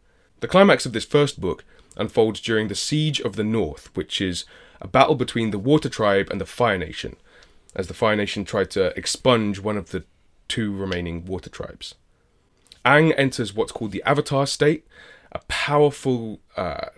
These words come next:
s-, mode of enhanced bending to defend the Water Tribe. And book one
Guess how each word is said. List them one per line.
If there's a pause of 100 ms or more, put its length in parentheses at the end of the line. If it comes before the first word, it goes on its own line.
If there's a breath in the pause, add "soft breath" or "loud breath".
s-, (140)
mode
of
enhanced
bending (480 soft breath)
to
defend
the
Water
Tribe. (880)
And
book
one